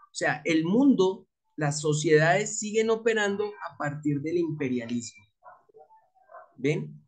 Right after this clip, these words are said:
Ya de una manera diferente, pero sigue operando. Eh,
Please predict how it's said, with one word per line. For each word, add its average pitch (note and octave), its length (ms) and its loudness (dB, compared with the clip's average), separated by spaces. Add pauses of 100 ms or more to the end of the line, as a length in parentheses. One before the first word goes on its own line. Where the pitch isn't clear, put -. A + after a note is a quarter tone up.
(120)
Ya E3 180 4
de A3+ 80 4
una B3+ 140 6
manera F#3 380 2
diferente, E3+ 1300 2 (680)
pero D3 300 2
sigue - 400 0
operando. C3 480 -4 (1700)
Eh, C3+ 720 2